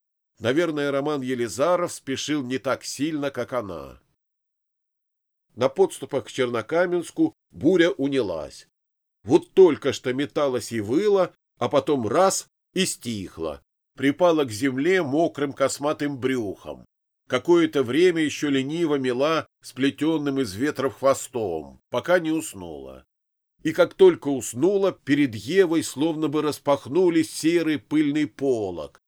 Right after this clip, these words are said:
показывая все, что до этого было скрыто от глаз. И вековой лес,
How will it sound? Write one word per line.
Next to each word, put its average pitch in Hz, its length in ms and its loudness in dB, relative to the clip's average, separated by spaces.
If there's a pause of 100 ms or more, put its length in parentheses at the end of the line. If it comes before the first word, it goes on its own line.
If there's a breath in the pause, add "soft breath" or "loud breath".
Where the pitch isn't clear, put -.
(260)
показывая 135 640 2
все, 170 360 2
что 143 200 -4
до 135 100 0
этого 143 340 0
было 127 240 -4
скрыто 135 540 -2
от 127 100 -2
глаз. 92 560 -8 (520)
И 180 100 0
вековой 127 500 2
лес, 139 520 0